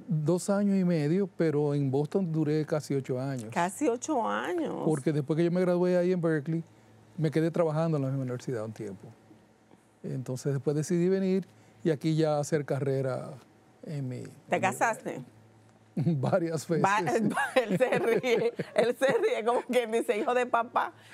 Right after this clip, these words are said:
Speaker 2: ¿Cuántos hijos tienes?
Speaker 1: Eh, bueno, tengo cinco.
Speaker 2: ¿Cinco?
Speaker 1: Y pero de esos cinco incluyo un, un hijo político, o sea, la palabra hijastro muy fea, pero un hijo de mi primera esposa, pero que tenemos una relación padre-hijo,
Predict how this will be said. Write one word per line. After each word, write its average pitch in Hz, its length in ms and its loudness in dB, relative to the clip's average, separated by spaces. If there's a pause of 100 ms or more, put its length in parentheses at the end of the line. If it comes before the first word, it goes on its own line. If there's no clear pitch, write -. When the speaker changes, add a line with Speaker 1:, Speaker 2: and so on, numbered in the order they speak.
(120)
Speaker 2:
¿Cuántos 233 340 2
hijos 240 220 2
tienes? 165 380 0 (760)
Speaker 1:
Eh, 185 220 4
bueno, 165 520 2 (480)
tengo 214 400 2
cinco. 185 800 0
Speaker 2:
¿Cinco? 170 580 -2
Speaker 1:
Y 190 60 0
pero 160 200 0
de 165 100 2
esos 160 180 -2
cinco 175 300 2
incluyo 160 580 2 (460)
un, 160 580 2 (400)
un 170 180 2
hijo 165 180 2
político, 143 500 -2
o 131 80 -4
sea, 139 140 -2 (240)
la 123 80 -4
palabra 139 320 0
hijastro 143 480 -2
muy 127 100 -4
fea, 110 380 -4 (480)
pero 139 160 0
un 147 80 0
hijo 151 160 2
de 147 80 0
mi 147 80 -2
primera 139 280 0
esposa, 156 300 0
pero 151 160 0
que 147 60 -2
tenemos 147 260 0
una 156 140 0
relación 143 340 -2
padre-hijo, 147 500 -4